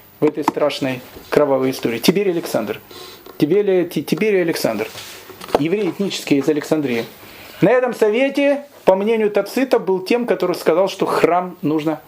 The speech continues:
уничтожить. И тут девятое ава, что происходит, э, в этот трагический день, э, на Храмовой горе, слово Иосиф Флавио, которое описывает, опять же, э, там, где идут, э, восхваления Титу, я их, э, какие-то вещи не читаю, а какие-то давайте пропускать это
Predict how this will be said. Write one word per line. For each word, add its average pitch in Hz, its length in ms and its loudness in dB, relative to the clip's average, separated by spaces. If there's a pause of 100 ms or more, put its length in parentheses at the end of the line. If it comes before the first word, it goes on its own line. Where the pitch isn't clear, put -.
уничтожить. 135 480 -2 (420)
И 180 80 6
тут 277 180 0
девятое 214 360 2
ава, 247 340 4 (220)
что - 260 2
происходит, 185 800 0
э, 160 460 4 (120)
в 139 140 0
этот 185 280 0
трагический 156 800 0 (240)
день, 220 520 0 (460)
э, 139 600 4
на 147 400 -2
Храмовой 151 480 0
горе, 190 460 0 (960)
слово 185 200 2
Иосиф 165 300 0
Флавио, 131 300 0 (240)
которое 156 300 4
описывает, 254 380 0
опять 202 400 2
же, 123 160 -10 (880)
э, 175 100 2
там, 226 220 4
где 208 140 -2
идут, 214 300 2
э, 190 260 4
восхваления 196 640 2
Титу, 190 560 0
я 180 260 4
их, 185 180 2
э, 185 100 2
какие-то 180 360 -2
вещи 208 220 0
не 214 120 0
читаю, 240 420 4
а - 20 -4
какие-то 175 460 0
давайте 180 240 0
пропускать 165 500 0
это 135 240 0